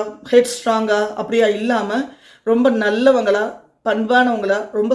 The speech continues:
சாஃப்டான நேச்சரா கல்யாணம் பண்ணிட்டீங்கன்னா, உங்க செவ்வாய், உங்க கேது அரகண்டா, ஹார்ஷா நிமிரும் போது, அவங்க அந்த இடத்துல இருகை தட்டினாதான் ஓசை, அவங்க அந்த இடத்துல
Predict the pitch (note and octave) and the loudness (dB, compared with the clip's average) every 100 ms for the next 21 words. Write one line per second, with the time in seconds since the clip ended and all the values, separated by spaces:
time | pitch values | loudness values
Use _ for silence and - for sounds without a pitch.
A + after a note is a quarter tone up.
0 | B3+ - A3+ A#3+ A#3+ C4+ C4 G#3+ G#3 A#3+ | -2 0 0 2 2 2 2 0 -4 -4
1 | A3+ G#3+ A3 G3 F#3+ B3+ B3 G#3+ A#3 B3 | -2 -2 -4 -6 -4 -2 0 2 0 0
2 | A#3 A#3 A3 G#3+ A3 A#3 A3+ G3 G#3+ A#3 | -2 -2 0 -2 0 0 0 0 -2 -2
3 | A#3 G#3 G#3+ A3 C4+ A3 A#3 B3+ G3+ G3 | -4 -2 -2 0 0 2 2 2 2 2
4 | B3+ - - - G#3+ C4+ C4+ G#3+ G3+ C4 | 0 0 -16 -4 0 2 0 2 2 4
5 | D#4+ D#4+ - _ - C4 D4 C#4 C4+ C4 | 2 -2 -16 _ -4 0 2 2 2 2
6 | C4 A3+ G3 - - B3+ C4+ A3 G#3 C#4 | 2 2 0 -4 -6 -2 0 0 -2 4